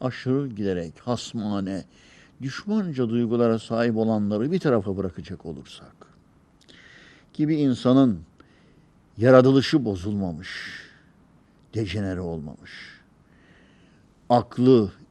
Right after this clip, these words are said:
izanı, insaf duyguları, hakkaniyet ölçülerine bağlılık ve hakkaniyet prensiplerine riayet konusunda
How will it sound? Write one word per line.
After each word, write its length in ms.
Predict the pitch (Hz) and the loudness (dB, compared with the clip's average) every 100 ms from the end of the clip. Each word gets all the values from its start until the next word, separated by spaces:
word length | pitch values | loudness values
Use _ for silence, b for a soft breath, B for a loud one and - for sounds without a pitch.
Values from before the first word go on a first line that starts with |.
| _ | _
izanı, 840 | 123 107 - - 110 107 104 110 98 107 - | -4 -4 -8 -8 -4 -2 0 -2 -4 -10 -6
insaf 800 | 123 107 - - 139 123 - - | -4 -4 -10 -10 -12 -12 -20 -8
duyguları, 640 | 113 104 101 101 107 87 - _ _ _ _ b b b b b b | -6 -6 -8 -10 -14 -20 -20 _ _ _ _ b b b b b b
hakkaniyet 920 | 131 - - 139 131 127 120 131 127 | -4 -4 -6 -2 -2 -2 0 -2 -2
ölçülerine 800 | 117 117 101 107 107 101 104 92 | -2 -2 -4 -2 0 0 -2 -4
bağlılık 760 | 87 101 98 98 123 131 - - _ _ _ b b b b b - | 0 0 0 -2 -6 -6 -14 -20 _ _ _ b b b b b -2
ve 240 | 117 117 | 2 2
hakkaniyet 1000 | 98 107 95 - 110 107 107 110 131 120 | 2 -8 -10 -6 -2 0 0 0 0 -2
prensiplerine 880 | 117 110 101 - - 104 95 98 92 - b b - | -2 -2 -2 -12 -6 -2 -2 -2 -4 -8 b b -8
riayet 520 | 104 110 110 110 117 | -4 -2 -2 -6 -8
konusunda 800 | - 107 101 - 98 92 90 90 | -8 -12 -12 -10 -10 -6 -6 -6